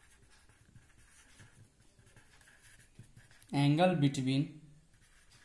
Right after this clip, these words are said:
two plane mirror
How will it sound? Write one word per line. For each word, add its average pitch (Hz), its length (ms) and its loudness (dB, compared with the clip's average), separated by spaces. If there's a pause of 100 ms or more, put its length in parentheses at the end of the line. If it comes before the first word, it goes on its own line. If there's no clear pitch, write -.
(1120)
two 165 480 2 (2000)
plane 147 500 2 (2250)
mirror 135 640 2